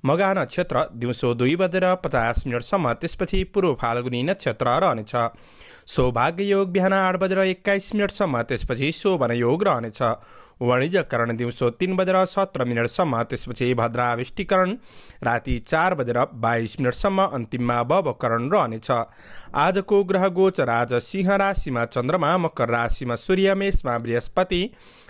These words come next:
आनन्दादि योगमा मुद्गर योग, चन्द्रमा दिशा पूर्व, चन्द्रमा रङ रातो, वार्सुलपुर पश्चिम योगिनी दिशा पूर्व रहनेछ। आज जन्मिने बच्चाहरूको राशि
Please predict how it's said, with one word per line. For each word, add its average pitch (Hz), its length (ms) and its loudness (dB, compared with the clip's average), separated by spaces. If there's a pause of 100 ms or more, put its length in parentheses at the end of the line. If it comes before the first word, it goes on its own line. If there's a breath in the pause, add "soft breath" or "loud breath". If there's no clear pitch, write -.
आनन्दादि 123 680 0
योगमा 143 340 0
मुद्गर 147 360 0
योग, 117 380 -2
चन्द्रमा 120 500 0
दिशा 120 320 -2
पूर्व, 185 400 2
चन्द्रमा 156 520 0
रङ 120 200 -2
रातो, 143 500 -2 (420 loud breath)
वार्सुलपुर 190 800 2
पश्चिम 143 360 0
योगिनी 139 420 2
दिशा 120 320 0
पूर्व 123 340 0
रहनेछ। 139 480 0 (560 soft breath)
आज 117 200 0
जन्मिने 120 420 0
बच्चाहरूको 170 640 0
राशि 127 580 0